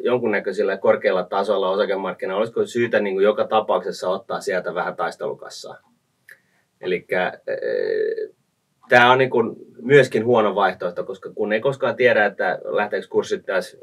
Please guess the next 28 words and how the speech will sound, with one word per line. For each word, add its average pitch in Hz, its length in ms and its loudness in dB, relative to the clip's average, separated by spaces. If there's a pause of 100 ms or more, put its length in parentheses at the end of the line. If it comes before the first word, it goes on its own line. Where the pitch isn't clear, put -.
(260)
huomenna 101 320 2
nousuun. 107 600 0 (640)
Ö, - 140 -4 (420)
itse 123 260 -4
voi 101 140 6
olla 92 380 0
vakuuttunut 107 520 -2
ihan 104 180 0
miten 104 300 0
päin 85 220 -4
vaan, 120 300 0 (1120)
kuten 101 260 0
minä, 98 360 0
että, 82 460 -2
että 85 220 -4
nyt 92 180 -4
jos 90 160 -4
ei 90 60 -2
tulla 87 200 -4
tonttiin, 87 420 -4
niin 80 100 -4
ei 80 80 -4
varmaan 82 280 -4
tulla 85 200 -4
ikinä 82 360 -6
tonttiin, 78 420 -8
mutta 82 240 -6
tota, 87 360 -6